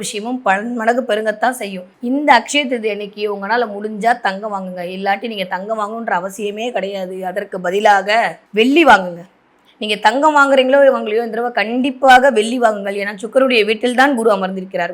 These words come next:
குருனாலே பெரும் நிதிக்கு இறைவன். அப்ப நீங்க தங்கம் வாங்குறதுக்கு பதிலா வெள்ளி வாங்குங்க. நம்மளுடைய வாழ்க்கை முன்னேறதுக்கு ஒரு நூத்தம்பது ரூபா, இரநூறு ரூபா செலவு பண்ண மாட்டோமா? நம்ம பண்ற ஒரு சின்ன இன்வெஸ்ட்மெண்ட் ஒரு பெரிய ஒரு, அஹ், பிரச்சனையிலிருந்து, ஒரு பெரிய பொருளாதார சிக்கல்ல இருந்து நம்மளை காப்பாற்றுமே. ஆனால் நம்ம அதை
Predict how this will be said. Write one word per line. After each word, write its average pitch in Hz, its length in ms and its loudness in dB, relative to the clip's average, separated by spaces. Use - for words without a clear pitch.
குருனாலே 247 420 2
பெரும் 262 220 0
நிதிக்கு 294 340 0
இறைவன். 202 320 2
அப்ப 196 200 -6
நீங்க 202 180 -8
தங்கம் 277 260 -2
வாங்குறதுக்கு 233 360 0
பதிலா 214 220 -2
வெள்ளி 240 340 0
வாங்குங்க. 208 300 -2
நம்மளுடைய 247 520 4
வாழ்க்கை 311 400 6
முன்னேறதுக்கு 262 460 2
ஒரு 247 120 2
நூத்தம்பது 240 360 0
ரூபா, 254 120 4
இரநூறு 233 160 2
ரூபா 247 160 0
செலவு 226 240 -2
பண்ண 208 180 -6
மாட்டோமா? 185 320 -8
நம்ம 208 140 -4
பண்ற 254 300 2
ஒரு 247 160 2
சின்ன 285 500 -6
இன்வெஸ்ட்மெண்ட் 247 540 -6
ஒரு 196 100 -4
பெரிய 262 420 -4
ஒரு, 262 160 6
அஹ், 202 200 -2
பிரச்சனையிலிருந்து, 226 720 -4
ஒரு 202 180 -4
பெரிய 277 300 -6
பொருளாதார 277 520 6
சிக்கல்ல 247 380 0
இருந்து 262 200 -2
நம்மளை 214 200 -6
காப்பாற்றுமே. 247 600 4
ஆனால் 262 200 0
நம்ம 226 160 0
அதை 208 80 -2